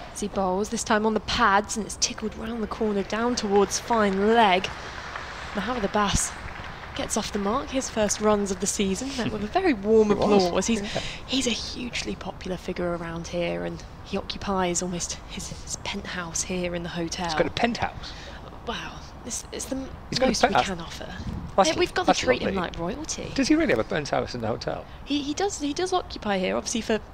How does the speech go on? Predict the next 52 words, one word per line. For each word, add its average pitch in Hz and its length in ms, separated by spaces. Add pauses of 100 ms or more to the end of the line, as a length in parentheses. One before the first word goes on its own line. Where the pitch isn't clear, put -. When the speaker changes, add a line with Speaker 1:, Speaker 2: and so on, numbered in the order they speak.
Speaker 1:
most 240 300
of 202 80
the 214 80
season, 214 360
Speaker 2:
Lovely - 120
Speaker 1:
so - 60
we've - 120
got - 120
to, 285 60
Speaker 2:
that. - 200
Speaker 1:
we've 254 100
got - 120
to 247 60
treat - 240
him 196 160
well. 196 300 (160)
Speaker 2:
The 110 140
Abbas - 440
room, 143 280
is 76 100
it? 85 140 (500)
What - 140
it - 80
is? - 60
Speaker 1:
Sure. 233 380 (160)
I, 247 160
I'd 247 100
like 320 180
to - 80
think 254 160
he's - 120
got - 100
a - 40
hot - 260
tub. - 220 (160)
<laughs> - 560 (260)
As - 140
well 214 240
as 190 100
bowls, 196 400
full 240 360
driven 214 340
down 214 220
the 208 80
ground 208 340
towards 190 260
long 190 320
off. 190 300 (1300)
And 190 100
a 160 40
single 185 500
taken. 185 580